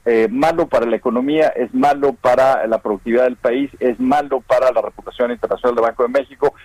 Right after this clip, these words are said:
es malo para el sistema financiero y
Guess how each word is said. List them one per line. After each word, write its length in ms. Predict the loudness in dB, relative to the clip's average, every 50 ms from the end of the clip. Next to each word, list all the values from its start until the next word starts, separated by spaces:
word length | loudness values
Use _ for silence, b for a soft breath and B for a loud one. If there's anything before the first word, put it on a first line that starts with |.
| B B
es 180 | -2 -2 0 0
malo 320 | 0 2 2 2 0 0
para 160 | -2 -2 -4
el 60 | -4 -4
sistema 260 | _ -2 0 0 0
financiero 640 | 0 0 0 0 0 2 2 2 2 2 0 -2 b b b b b -2 0
y 160 | 0 0